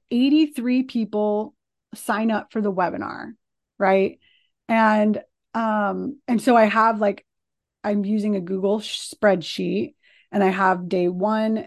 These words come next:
to day thirteen rows, right? And then the date, and then the number of new leads, and then the number of sales,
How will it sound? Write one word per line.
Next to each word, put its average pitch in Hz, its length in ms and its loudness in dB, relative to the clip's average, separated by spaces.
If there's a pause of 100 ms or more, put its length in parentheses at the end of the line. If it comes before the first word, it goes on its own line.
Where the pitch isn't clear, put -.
(120)
to 208 120 -6
day 180 300 -2
thirteen 196 840 -2 (180)
rows, 185 680 -2
right? 190 360 -2
And 196 100 -2
then 185 140 0
the 196 100 -2
date, 185 640 -2 (500)
and 220 140 4
then 214 140 4
the 196 100 2
number 208 380 2
of 196 160 -2
new 214 360 0
leads, 214 800 -8 (600)
and 220 140 4
then 220 120 6
the 208 80 6
number 202 280 2
of 170 120 -4
sales, 202 920 -2